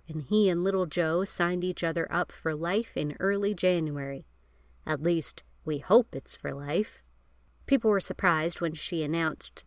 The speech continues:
the marriage that, in fact, she had had an earlier short-lived union before she came to Hollywood. This union was also short-lived. As is prone to happening,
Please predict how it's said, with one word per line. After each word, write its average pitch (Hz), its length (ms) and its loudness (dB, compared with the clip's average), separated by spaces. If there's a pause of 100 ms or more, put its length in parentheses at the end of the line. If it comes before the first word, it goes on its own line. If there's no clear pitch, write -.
the 160 60 -4
marriage 165 640 2
that, 151 180 -4
in 147 160 -6
fact, 151 340 -2
she - 180 -6
had 156 180 -8
had 185 340 2
an 170 180 0
earlier 151 520 -2
short-lived 220 760 2
union 175 440 0
before 160 320 -2
she - 140 -10
came 143 180 -4
to 147 80 -8
Hollywood. 139 500 -2 (1300)
This 262 280 8
union 147 440 -4 (100)
was 180 200 -2
also 135 500 -2
short-lived. 139 720 -8 (920)
As 262 260 6
is 214 140 6
prone 170 360 0
to 160 100 -12
happening, 175 720 4